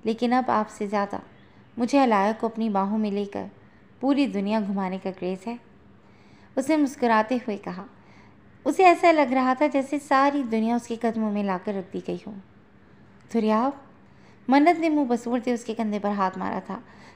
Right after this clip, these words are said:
जिस पर वो बारिश की वजह से गीले हुए चेहरे समेत हंस दिया। "लेकिन ये भी सच है कि जितना मैं आपको चाहता हूँ, शायद ही कोई किसी को चाहता हो। जितना मैं आपके लिए तड़पा हूँ, शायद ही कोई किसी के लिए तड़पा हो।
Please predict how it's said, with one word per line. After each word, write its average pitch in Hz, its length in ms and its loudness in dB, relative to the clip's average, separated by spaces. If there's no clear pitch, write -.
जिस 269 200 0
पर 269 140 4
वो 254 160 2
बारिश 220 400 2
की 214 100 -4
वजह 214 200 -2
से 202 180 -6
गीले 202 320 -2
हुए 202 180 -4
चेहरे 208 340 -4
समेत 185 400 -6
हंस 180 180 -8
दिया। 175 260 -4
"लेकिन 269 260 4
ये 240 200 4
भी 254 160 0
सच 214 300 -4
है 226 120 0
कि 214 120 -6
जितना 202 380 -2
मैं 233 140 2
आपको 202 260 -4
चाहता 196 320 -6
हूँ, 190 220 -8
शायद 330 320 6
ही 320 140 0
कोई 247 200 0
किसी 208 280 -8
को 202 120 -8
चाहता 190 340 -6
हो। 190 180 -10
जितना 226 300 2
मैं 214 200 2
आपके 226 300 0
लिए 196 140 -4
तड़पा 190 340 -6
हूँ, 190 240 -8
शायद 208 380 0
ही 208 100 -4
कोई 208 200 0
किसी 202 280 -8
के 208 160 -4
लिए 202 180 -2
तड़पा 202 340 -4
हो। 208 200 -8